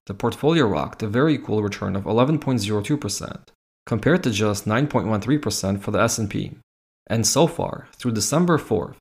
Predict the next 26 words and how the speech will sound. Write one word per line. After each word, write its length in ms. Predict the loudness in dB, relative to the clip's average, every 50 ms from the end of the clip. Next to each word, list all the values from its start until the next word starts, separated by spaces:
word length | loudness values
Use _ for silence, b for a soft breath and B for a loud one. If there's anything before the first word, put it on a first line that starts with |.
| -12
the 80 | -12 -10
portfolio 520 | -4 -2 -2 -2 0 0 2 4 4 4
is 140 | 4 2 2
up 160 | 0 0 0
another 300 | 0 0 2 2 2 0
two 180 | -2 0 -2 -2
point 260 | 0 2 0 0 2
one 120 | 0 -2 -2
three 180 | 0 -2 -4
percent, 560 | -2 -4 -6 -6 -6 -6 -8 -10 -10 -14 -18 _ _ _ _ _ _
compared 340 | -8 -6 -2 2 2 2 2 2
to 120 | 2 0
a 40 | 2
gain 200 | 2 2 2 2
of 100 | 0 0
just 200 | -2 -4 -4 -4
zero 280 | -2 0 2 2 2
point 260 | 2 2 2 0 0 0
zero 200 | 0 0 -2 -2
five 300 | 0 0 0 0 0 -4
percent 400 | -6 -6 -4 -2 -2 -2 -2 -2
for 80 | -2
the 100 | 0 0
S 180 | 0 0 0 -2
and 80 | -6
P. 260 | -6 -6 -8 -8 -8